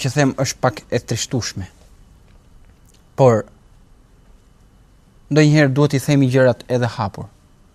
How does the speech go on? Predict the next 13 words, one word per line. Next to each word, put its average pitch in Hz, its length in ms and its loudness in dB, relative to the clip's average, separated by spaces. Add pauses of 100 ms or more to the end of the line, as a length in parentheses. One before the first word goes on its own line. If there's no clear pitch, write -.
(440)
edhe 113 240 -4
shkoqur. - 380 -10 (1120)
Vëlla, 107 300 0 (1500)
motër, 123 400 -4 (1400)
besimi 135 400 -2
nuk 127 160 -6
është 131 160 -8
vetëm 127 240 -4
në 110 80 -8
fjalë. 98 400 -6 (2500)
Nuk 175 160 0
është 147 320 -2
vetëm 175 320 0